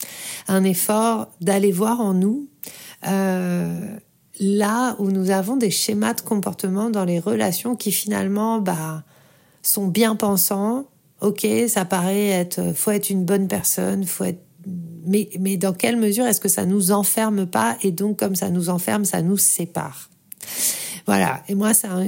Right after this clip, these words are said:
un sujet qui me passionne, euh, parce que je vois que finalement, cette illusion, toute cette illusion que j'ai,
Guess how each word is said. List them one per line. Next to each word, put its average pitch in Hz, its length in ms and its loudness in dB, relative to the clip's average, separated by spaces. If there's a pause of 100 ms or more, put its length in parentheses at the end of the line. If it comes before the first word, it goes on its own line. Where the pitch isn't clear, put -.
(100)
un 190 100 0
sujet 202 340 0
qui 202 140 -4
me 190 140 2
passionne, 185 760 -2 (220)
euh, 160 600 -6 (160)
parce - 240 -2
que 220 360 0
je 175 160 -2
vois 185 460 -2
que 196 200 -4
finalement, 185 680 -2
cette 175 440 -4
illusion, 208 920 0
toute - 220 -4
cette 208 240 -2
illusion 202 440 0
que 202 60 0
j'ai, 165 460 -4